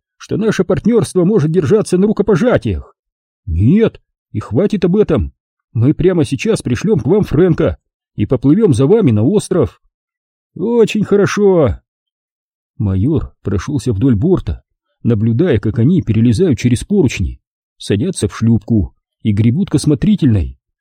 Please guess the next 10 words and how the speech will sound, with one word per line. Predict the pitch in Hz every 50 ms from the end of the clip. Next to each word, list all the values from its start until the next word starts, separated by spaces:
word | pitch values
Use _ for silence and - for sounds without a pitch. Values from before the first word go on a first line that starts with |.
| _ _
с | - - -
палубы | - 90 107 127 139 131 127 127
которой | - 135 113 - 143 147 139 123 107
за | 92 85 107
происходящим | - - 120 110 - - 113 110 151 202 180 - - 101 71 69 - _ _ _ _ _ -
внимательно | 104 101 107 113 131 175 - - 160 160 151 135
следил | - 127 143 147 180 190 139 -
третий | - 143 196 202 - - 131
молодой | 117 117 127 151 185 175 117
человек. | - - 123 139 170 196 160 87 - - _